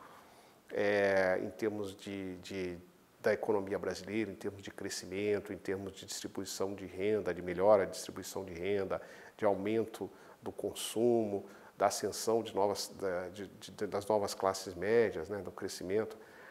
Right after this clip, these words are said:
eh, que foi o período entre dois mil e três e dois mil e oito. E um outro grande marco desse período, um grande evento desse período foi a crise de dois mil e oito, porque foi a, a maior crise do capitalismo desde os anos trinta,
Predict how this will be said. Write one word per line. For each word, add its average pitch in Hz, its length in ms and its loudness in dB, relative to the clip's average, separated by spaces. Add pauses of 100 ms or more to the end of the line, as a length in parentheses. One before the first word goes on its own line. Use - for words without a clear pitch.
(280)
eh, 110 220 4
que - 120 0
foi 110 280 6
o 110 40 4
período 104 360 0
entre 104 180 0
dois 98 200 0
mil 101 120 -6
e - 20 -6
três 92 300 -4
e 95 40 -12
dois 92 140 -2
mil 92 140 -6
e 85 60 -6
oito. 80 420 -8
E 98 220 -8
um 104 200 0
outro 120 220 2
grande 104 640 2
marco 104 480 4
desse 98 260 -4
período, 98 520 -2
um 95 120 -4
grande 98 340 -2 (260)
evento 104 500 2
desse 92 220 -4
período 110 320 0
foi - 180 4
a - 60 8
crise 101 300 -2
de 104 100 -4
dois 117 200 4
mil 110 140 0
e 101 60 0
oito, 113 340 2 (640)
porque 117 500 4
foi 120 240 12
a, 117 140 12 (120)
a 117 80 6
maior 113 200 10
crise 113 420 2
do 107 140 -4
capitalismo 107 840 2
desde 104 320 0
os 101 140 -2
anos 107 280 2
trinta, 113 520 2